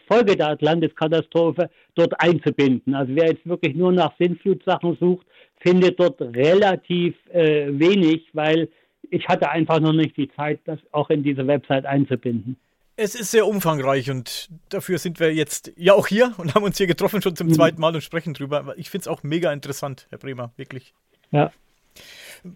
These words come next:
Speaker 2: Auch wenn ich natürlich,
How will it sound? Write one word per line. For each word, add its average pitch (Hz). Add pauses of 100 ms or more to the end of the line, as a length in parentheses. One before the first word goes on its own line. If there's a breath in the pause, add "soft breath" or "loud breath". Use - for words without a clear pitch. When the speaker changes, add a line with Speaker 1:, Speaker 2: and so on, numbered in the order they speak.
(140)
Speaker 2:
Auch 208
wenn 226
ich 190 (560)
natürlich, 214